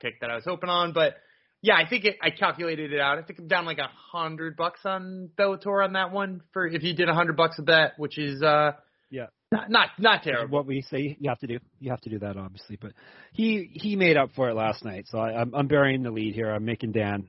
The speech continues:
Speaker 2: um,
Speaker 1: Yeah, you're making
Speaker 2: making
Speaker 1: me
Speaker 2: Dan,
Speaker 1: sweat for the, for
Speaker 2: making
Speaker 1: the
Speaker 2: him sweat a
Speaker 1: real
Speaker 2: bit
Speaker 1: good
Speaker 2: 'cause,
Speaker 1: stuff. The
Speaker 2: uh,
Speaker 1: real
Speaker 2: but,
Speaker 1: good stuff. <laughs>
Speaker 2: but the, t-,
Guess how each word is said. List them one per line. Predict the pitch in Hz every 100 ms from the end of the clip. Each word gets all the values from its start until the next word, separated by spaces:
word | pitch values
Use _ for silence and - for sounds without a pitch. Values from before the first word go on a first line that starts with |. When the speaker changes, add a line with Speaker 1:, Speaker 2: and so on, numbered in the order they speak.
| -
Speaker 2:
um, | 104 98 95 95 - _
Speaker 1:
Yeah, | 196
you're | 185
making | 220 226 214
Speaker 2:
making | 170
Speaker 1:
me | 220
Speaker 2:
Dan, |
Speaker 1:
sweat | 180 185 -
for | 180
the, | 156
for | 156 -
Speaker 2:
making | 143 175 156
Speaker 1:
the | 175
Speaker 2:
him | 202
sweat | 143 139
a | 135
Speaker 1:
real | 135
Speaker 2:
bit | 160
Speaker 1:
good | 147
Speaker 2:
'cause, | -
Speaker 1:
stuff. | 156 147
The | 131 160
Speaker 2:
uh, | 143
Speaker 1:
real | 180 208 208 190 170
Speaker 2:
but, | 139
Speaker 1:
good | 143 -
stuff. | - 123 127 143 - - 170 _ - 170 160
<laughs> | -
Speaker 2:
but | 180 170 _ _ _ _ _ -
the, | 165 - _ _ _ -
t-, | -